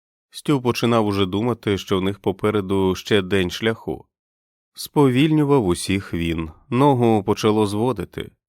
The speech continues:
«Ух, скоро поповзу», думав він. Більшу частину дороги прокладав Том.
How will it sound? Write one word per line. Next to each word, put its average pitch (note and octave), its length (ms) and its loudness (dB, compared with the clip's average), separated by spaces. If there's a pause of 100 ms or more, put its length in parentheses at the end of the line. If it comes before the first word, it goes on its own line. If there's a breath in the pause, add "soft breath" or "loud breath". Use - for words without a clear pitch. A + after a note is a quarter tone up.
(720)
«Ух, F2+ 520 -2
скоро F#2 460 0
поповзу», E2+ 800 -2 (120)
думав D#2+ 440 -8
він. D#2 280 -8 (720)
Більшу A#2+ 380 0
частину G#2+ 460 0
дороги G2 540 2
прокладав G#2+ 600 -2
Том. - 380 -6